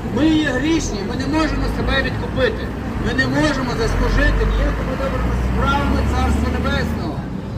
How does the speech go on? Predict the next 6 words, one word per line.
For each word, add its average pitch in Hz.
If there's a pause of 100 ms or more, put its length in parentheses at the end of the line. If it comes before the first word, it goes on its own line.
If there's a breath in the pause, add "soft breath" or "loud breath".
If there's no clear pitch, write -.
(240)
Коли 220
людина 285
помирає, 269 (560)
після 226
смерті — 277 (540)
суд. 277